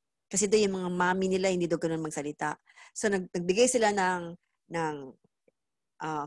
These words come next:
comment after I talk. I listen. Kwento ko lang. Ang gulat ko talaga.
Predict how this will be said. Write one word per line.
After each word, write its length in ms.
comment 560
after 320
I 240
talk. 240
I 160
listen. 640
Kwento 320
ko 80
lang. 240
Ang 80
gulat 320
ko 80
talaga. 400